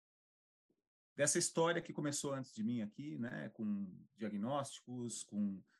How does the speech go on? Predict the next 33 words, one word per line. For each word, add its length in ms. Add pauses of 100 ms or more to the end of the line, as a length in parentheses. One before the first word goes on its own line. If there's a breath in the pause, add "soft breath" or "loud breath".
(180)
formação 440
de 80
comitê, 840
com 100
uma 200
forma 280
madura 520
de 80
querer 180
enfrentar 420
o 60
tema. 560 (480)
E 220
isso, 200
pra 160
mim, 280
é 40
muito 240
interessante. 1000
É, 40
é, 600 (480)
eu 100
acho 140
que 60
tem 60
um 60
potencial 540
da 80
gente 640
fazer 200
história 640 (200)
nessa, 500
nessa, 580